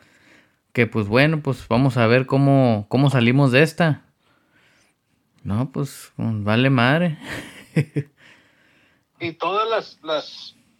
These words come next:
Speaker 2: chingaderas, pues, que dice el camarada, pues, eso no es de una persona que sea líder de nosotros, ¿verdad? Para mí,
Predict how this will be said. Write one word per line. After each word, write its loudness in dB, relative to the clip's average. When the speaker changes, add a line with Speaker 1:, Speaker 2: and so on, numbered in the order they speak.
Speaker 2:
chingaderas, -6
pues, -8
que -12
dice -12
el -8
camarada, -6
pues, -12
eso -10
no -4
es -10
de -2
una -2
persona -2
que -4
sea -2
líder -4
de -8
nosotros, -10
¿verdad? -10
Para -8
mí, -16